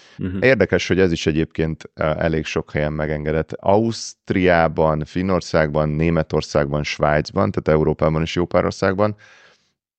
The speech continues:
Speaker 2: és ezen felül Kanadában, az U S A-ban, bizonyos, bizonyos államokban. És akkor van végül a passzív eutanázia, ami idézőjelben a meghalni hagyás, tehát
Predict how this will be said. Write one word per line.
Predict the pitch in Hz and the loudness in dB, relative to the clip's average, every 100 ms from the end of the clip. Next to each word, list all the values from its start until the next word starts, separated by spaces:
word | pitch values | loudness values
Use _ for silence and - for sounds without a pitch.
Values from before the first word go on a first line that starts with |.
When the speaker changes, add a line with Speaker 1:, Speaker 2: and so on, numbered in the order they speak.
| _ | _
Speaker 2:
és | 98 82 | 0 2
ezen | 98 87 | 2 0
felül | - 76 | -2 -4
Kanadában, | - 135 117 98 87 78 80 78 | 0 2 4 4 4 2 0 0
az | 78 80 | -6 -8
U | 87 | -8
S | - | 0
A-ban, | 92 87 80 78 76 76 _ - | 2 4 2 0 0 -6 _ -6
bizonyos, | 82 80 80 - - - | -2 0 -2 -4 -10 -4
bizonyos | 80 76 73 | -2 -2 0
államokban. | 85 90 98 92 78 80 78 80 _ _ _ _ _ _ | 0 2 0 -4 -2 -4 -4 -8 _ _ _ _ _ _
És | 120 - | 0 0
akkor | - 117 | 2 2
van | 120 101 | 4 4
végül | 95 90 | 2 2
a | 85 | 2
passzív | 98 95 - 87 80 | 2 0 0 0 4
eutanázia, | 85 82 82 78 78 71 82 101 113 107 - _ - | 4 2 0 -2 -2 0 4 4 4 0 -14 _ -16
ami | - 80 80 | -8 -4 -2
idézőjelben | 78 78 76 78 73 | 0 0 2 2 2
a | 76 | 2
meghalni | 80 78 - 78 76 73 | 2 -2 0 0 0 -2
hagyás, | 76 76 71 78 107 - - | -2 0 0 0 -2 -4 -8
tehát | 78 78 - | -2 -2 -4